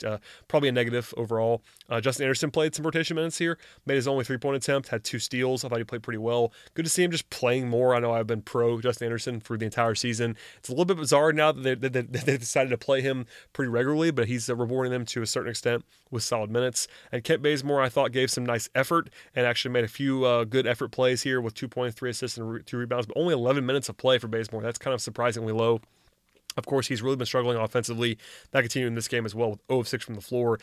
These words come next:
He's just really in a funk offensively, and that's probably the reason why he's playing a little bit less. But I've actually thought that he was weirdly a little bit better in this <laughs> game than he had been the last, the last,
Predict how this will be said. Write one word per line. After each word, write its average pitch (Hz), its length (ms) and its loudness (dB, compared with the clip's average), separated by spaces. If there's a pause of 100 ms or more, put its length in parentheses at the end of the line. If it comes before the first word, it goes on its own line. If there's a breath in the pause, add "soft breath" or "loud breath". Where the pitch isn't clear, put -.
(220 loud breath)
He's 135 180 0
just 123 120 -2
really 135 400 2
in 120 60 4
a 117 60 0
funk 107 320 -4 (260 loud breath)
offensively, 113 580 -2
and 110 140 -2
that's 117 260 -4
probably 120 300 -4
the 117 60 -2
reason 113 180 -4
why 117 80 -4
he's 110 140 -6
playing 120 220 -2
a - 20 -6
little 117 160 -2
bit 101 100 -6
less. 113 300 -2
But 123 100 -2
I've 113 140 -2
actually 127 200 -4
thought 117 140 -2
that 113 80 -2
he 113 60 0
was - 160 -6 (240 loud breath)
weirdly 135 380 6
a 127 40 2
little 123 140 0
bit 107 120 -2
better 117 280 2
in 110 80 -4
this 110 120 -4
<laughs> - 60 -6
game 139 140 2
than 110 100 -2
he 110 60 -2
had 110 120 -4
been 117 140 0
the 110 80 -4
last, 110 340 -2
the 113 100 -4
last, - 520 -4